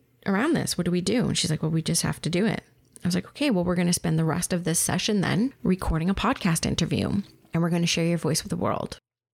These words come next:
And she was like, "Okay, well, I guess if I don't like it, then it won't be aired." I was like, "No, this is being aired." <laughs> We are airing this bad boy. Like, this bad boy is being aired. And so we did it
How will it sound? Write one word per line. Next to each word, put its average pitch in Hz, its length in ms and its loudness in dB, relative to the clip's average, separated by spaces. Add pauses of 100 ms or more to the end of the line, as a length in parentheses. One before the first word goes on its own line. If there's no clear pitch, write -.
(100)
And 175 120 2
she - 140 2
was 180 80 2
like, 208 140 0
"Okay, 269 340 2
well, 247 240 2
I 247 120 -6
guess 269 360 0
if 269 160 0
I - 120 -2
don't 233 160 2
like 220 160 0
it, 208 100 -2
then 185 120 2
it 185 180 0
won't 185 200 0
be 180 140 2
aired." 156 200 2
I 165 40 2
was 185 100 2
like, 160 100 0
"No, 170 200 2
this - 200 -2
is 175 60 -4
being 170 300 0
aired." - 300 0
<laughs> 220 240 0 (800)
We 247 200 4
are 269 60 4
airing 240 300 4
this 208 140 2
bad 185 220 2
boy. 160 360 -2 (280)
Like, 170 120 0
this 180 120 0
bad 180 220 0
boy 165 120 2
is 165 60 -2
being 160 240 0
aired. - 400 -2
And 170 200 2
so 165 420 2 (320)
we 196 180 2
did 190 160 2
it 226 180 0